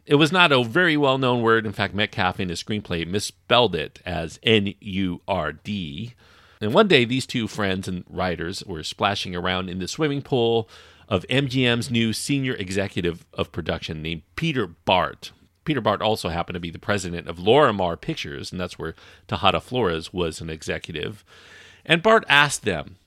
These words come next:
if they had any ideas for movies, and they mentioned that they had this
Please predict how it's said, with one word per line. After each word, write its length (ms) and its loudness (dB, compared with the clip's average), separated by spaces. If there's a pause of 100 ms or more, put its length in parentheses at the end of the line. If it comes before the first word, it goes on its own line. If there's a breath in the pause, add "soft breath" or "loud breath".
(140)
if 120 -10
they 80 0
had 260 -4
any 220 0
ideas 400 -2
for 120 -8
movies, 680 -4 (180)
and 100 2
they 80 2
mentioned 400 0
that 300 -2
they 140 0
had 260 -2
this 340 -4